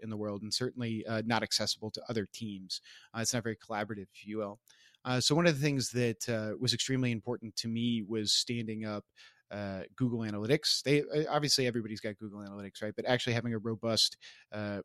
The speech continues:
program for that, uh, a taxonomy to the, the way that all of our events work and actually being able to report on those things, um, in an easy way was kind of integral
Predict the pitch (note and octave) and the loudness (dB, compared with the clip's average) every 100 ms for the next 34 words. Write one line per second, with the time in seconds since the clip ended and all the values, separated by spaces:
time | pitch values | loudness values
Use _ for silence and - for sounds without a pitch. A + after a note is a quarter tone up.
0 | - C#3+ B2+ B2+ A#2+ A#2 A#2+ A2+ A2 - | 2 4 4 4 0 -2 -2 -2 -2 -2
1 | A2 G#2+ G2 G2 - _ _ _ - - | -4 -4 -4 -6 -10 _ _ _ -12 -2
2 | C3 - C3+ C3 B2+ B2 A#2+ A#2 A2+ - | 0 2 2 2 2 0 0 -2 -2 -6
3 | - - C3 C3 B2 - C3 A2+ G#2+ G#2+ | -18 -2 4 6 4 4 4 4 2 4
4 | D3 D3+ - C3 A#2+ G#2+ - A#2+ A#2+ B2+ | 4 4 4 2 0 -2 -6 -6 -4 -4
5 | - A#2+ B2 A2+ G2+ E2+ F#2+ C#3+ C3 A#2+ | -2 -2 -2 -2 -4 -8 -4 0 2 0
6 | A2 G#2 - G#2+ G#2+ G#2 - - - _ | 0 -2 -2 -4 -6 -8 -10 -16 -20 _
7 | G#2 G#2 G2+ F#2+ - A#2+ A2 - A#2 G#2+ | -8 -6 -6 -8 -6 -4 -4 -4 -6 -4
8 | A2 G#2 G2+ G2 G2+ - A2+ G#2+ G2+ A2 | -2 -2 -2 -4 -6 -6 -6 -6 -4 -4
9 | G#2+ G#2 G2 F2+ | -4 -2 -4 -6